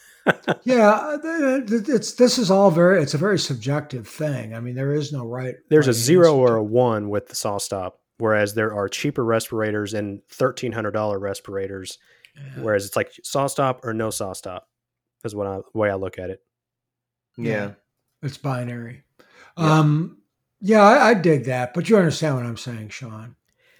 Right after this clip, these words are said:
Speaker 3: Mm-hmm.
Speaker 2: Yeah.
Speaker 3: Mm-hmm.
Speaker 1: You know, there-, there's, there's an argument both ways.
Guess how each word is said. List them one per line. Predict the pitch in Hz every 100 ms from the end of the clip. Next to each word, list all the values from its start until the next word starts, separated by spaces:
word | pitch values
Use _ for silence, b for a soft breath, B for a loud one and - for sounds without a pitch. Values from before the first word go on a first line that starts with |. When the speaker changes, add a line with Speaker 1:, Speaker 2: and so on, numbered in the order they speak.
| _
Speaker 3:
Mm-hmm. | 104 101 95 90
Speaker 2:
Yeah. | - 101 92
Speaker 3:
Mm-hmm. | 95 90 90 _ _ _ -
Speaker 1:
You | 151
know, | 131
there-, | 147 156
there's, | 170 165
there's | 233 262 214 196
an |
argument | 170 151 151 143 -
both | 135 120 -
ways. | 117 113 110 120